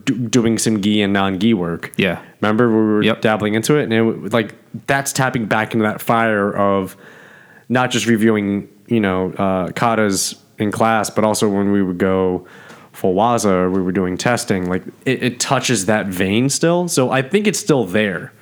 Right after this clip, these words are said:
Speaker 2: Mm-hmm.
Speaker 1: I think it's still there. Do I live it the same way that I did? No, of course not. Of course I don't. But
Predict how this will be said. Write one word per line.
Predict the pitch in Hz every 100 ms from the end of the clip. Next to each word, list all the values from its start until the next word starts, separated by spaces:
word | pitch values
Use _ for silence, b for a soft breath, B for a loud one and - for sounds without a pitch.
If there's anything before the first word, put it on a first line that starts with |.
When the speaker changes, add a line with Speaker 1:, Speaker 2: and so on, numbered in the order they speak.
| -
Speaker 2:
Mm-hmm. | 113 104 98
Speaker 1:
I |
think | 165 185
it's | -
still | 160 113
there. | 104 104 90 - B B B B B B _ -
Do | 151
I | 151
live | 147 156
it | 165 -
the | 117
same | - 151 135 131
way | 135
that | 123
I | 113
did? | 98 110 139
No, | 185 220 117
of | -
course | 170 160 -
not. | - - _ -
Of | -
course | 139 117
I | 90
don't. | 78 - - b b b _ _ -
But | 117 110 -